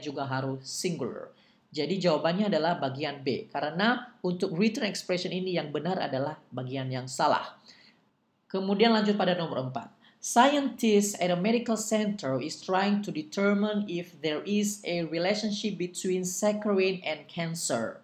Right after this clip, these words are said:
Di sini kita memiliki subjeknya scientist yang merupakan plural karena ada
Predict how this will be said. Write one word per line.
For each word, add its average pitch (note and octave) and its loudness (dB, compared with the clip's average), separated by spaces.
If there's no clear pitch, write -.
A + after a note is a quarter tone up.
Di F3+ -2
sini C4 2
kita C#4 2
memiliki G#3 4
subjeknya F#3 0
scientist F#3+ 0
yang D#3 -6
merupakan E3 -4
plural D#3 0
karena D3 -4
ada D#3 0